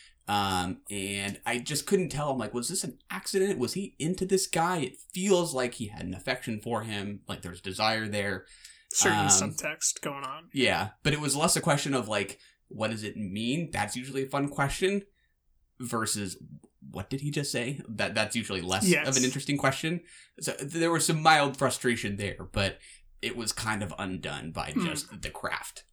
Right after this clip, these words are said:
Speaker 1: because I was wrapped up in that. So.
Speaker 2: I was leaning towards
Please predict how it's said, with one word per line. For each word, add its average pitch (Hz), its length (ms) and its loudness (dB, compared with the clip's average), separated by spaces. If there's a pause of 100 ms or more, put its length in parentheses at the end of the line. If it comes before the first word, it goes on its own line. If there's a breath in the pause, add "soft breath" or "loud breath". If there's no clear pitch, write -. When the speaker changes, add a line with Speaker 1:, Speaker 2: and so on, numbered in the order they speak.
(200)
Speaker 1:
because - 480 -10
I - 80 -4
was - 260 -10
wrapped - 240 -8
up - 160 -14
in - 120 -18
that. 50 280 -12 (300)
So. - 80 -12 (880 loud breath)
Speaker 2:
I 208 140 4
was 214 260 6
leaning 185 460 6
towards 156 720 4